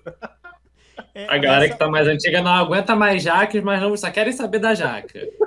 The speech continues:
Speaker 2: Todo mundo pergunta de jaca, eu sei, porque toda vez que eu falo do encontro da Comer Jaca, o pessoal fala, "Mas por que Comer Jaca? Ou tem alguma coisa a ver com comer jaca?" É, tem, sempre o pessoal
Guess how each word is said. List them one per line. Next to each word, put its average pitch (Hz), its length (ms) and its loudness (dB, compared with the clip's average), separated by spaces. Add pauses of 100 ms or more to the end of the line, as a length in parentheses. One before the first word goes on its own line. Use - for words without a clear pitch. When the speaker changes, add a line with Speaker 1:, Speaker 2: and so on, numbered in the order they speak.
(160)
Speaker 2:
Todo 247 280 -4
mundo 214 260 -10
pergunta 185 500 -10
de 156 120 -14
jaca, 170 300 -10
eu 202 80 -12
sei, 233 240 -10
porque 262 200 -4
toda 277 260 -8
vez 226 180 -12
que - 80 -16
eu 202 60 -12
falo 185 540 -10 (220)
do 156 180 -12
encontro 170 480 -10
da 160 100 -12
Comer 165 340 -14
Jaca, 180 220 -10
o - 40 -18
pessoal 202 260 -12
fala, 196 180 -12 (160)
"Mas 523 180 -16
por - 160 -16
que 440 120 -14
Comer 285 320 -10
Jaca? 175 500 -10 (260)
Ou 240 140 -16
tem 294 240 -10
alguma 254 400 -4
coisa 196 340 -6
a - 20 -14
ver 202 160 -14
com - 140 -20 (100)
comer 180 500 -4
jaca?" 202 760 -6
É, 220 140 -16
tem, 247 220 -14
sempre - 320 -10
o - 20 0
pessoal 262 340 -8